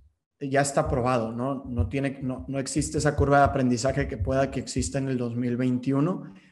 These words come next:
pero la, la incertidumbre, ¿qué va a pasar con Matt Ryan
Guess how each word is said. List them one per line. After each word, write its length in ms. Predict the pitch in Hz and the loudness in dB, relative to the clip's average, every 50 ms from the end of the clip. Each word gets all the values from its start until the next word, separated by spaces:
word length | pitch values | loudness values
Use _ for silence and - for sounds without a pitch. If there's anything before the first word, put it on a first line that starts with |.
| _ _ _ | _ _ _
pero 560 | - - 185 180 180 185 185 185 - - - - - - - _ _ _ _ _ _ _ _ | 6 8 8 10 8 8 6 4 0 -6 -10 -14 -18 -20 -20 _ _ _ _ _ _ _ _
la, 340 | 139 139 139 135 131 123 - | 0 2 2 2 2 0 0
la 120 | 147 139 | 0 0
incertidumbre, 760 | 139 139 127 147 147 135 - - 135 135 139 147 151 160 160 | 0 0 0 -2 -2 -4 -4 -2 -2 0 0 2 2 2 2
¿qué 120 | 156 156 147 | 2 2 2
va 80 | 151 | 2
a 60 | 151 | 2
pasar 240 | 151 143 135 139 139 | 2 0 -2 -2 -2
con 140 | 143 147 143 | -2 -4 -4
Matt 160 | 139 139 139 | -4 -4 -4
Ryan 480 | 143 135 131 135 135 139 135 - - | -4 -4 -4 -4 -4 -6 -8 -12 -16